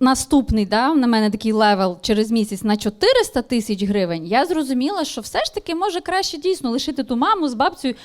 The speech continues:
хай собі там розбираються, якщо хочуть. А я буду працювати зі своїм станом. Моя фішка в тому, що я постійно шукаю відповідь, як швидко. Цей шлях мені відкрив ту істину, в яку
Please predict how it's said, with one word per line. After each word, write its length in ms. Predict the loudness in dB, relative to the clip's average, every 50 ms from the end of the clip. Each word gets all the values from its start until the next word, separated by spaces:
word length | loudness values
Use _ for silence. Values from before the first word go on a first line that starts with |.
| -20 -20 -20 _
хай 280 | _ -2 2 2 2 2
собі 200 | 0 -2 0 0 0 2
там 160 | 0 2 2
розбираються, 720 | 2 2 2 0 2 4 4 4 6 6 4 4 2 0 0
якщо 280 | 0 0 -2 -4 -4
хочуть. 480 | 0 2 4 4 4 2 0 -6 -8 -10 -20 -20 -20 -20 -20 -20 _
А 100 | -4 -2
я 320 | -2 0 0 2 2 2 2
буду 340 | 0 -2 -6 -2 -2 -2 -2
працювати 680 | -2 -4 -4 -4 -6 -6 -2 2 2 2 2 0 -4
зі 160 | -4 -4 -8
своїм 380 | -8 -6 -2 0 0 0 0 -4
станом. 560 | -6 -8 -6 -4 -4 -2 -2 -4 -4 -6 -8 -16 _ _ _ _ _ _ _ _ _ _ -20 -20 -20 -20 -20 _ _ _ _ -8
Моя 260 | -4 0 0 2 0 2
фішка 300 | 0 0 -2 0 -4 -6
в 60 | -4
тому, 280 | -2 -4 -4 -4 -4
що 140 | -8 -6 -4
я 120 | -4 -4 -2
постійно 400 | -2 -6 -6 -4 -6 -6 -4 -6
шукаю 480 | -8 -10 -10 -6 -4 -2 -2 -2 -2
відповідь, 500 | -4 -4 -6 -6 -6 -6 -6 -6 -6 -8
як 280 | -6 -6 -6 -6 -4 -6
швидко. 420 | -6 -6 -4 -4 -4 -4 -4 -6 _ _ -6
Цей 200 | -4 -4 -2 -2
шлях 420 | -4 -4 -4 -2 -2 -2 -2 -2
мені 260 | -2 0 0 0 -2
відкрив 500 | -4 -6 -8 -8 -6 -4 -4 -4 -4 -6 -12 _ _ _ _
ту 160 | -8 -8 -8 -6 -8
істину, 500 | -8 -6 -6 -8 -6 -6 -4 -4 -4 -4
в 80 | -4
яку 580 | -4 -4 -4 -4 -4 -6 -4 -4 -4 -4 -6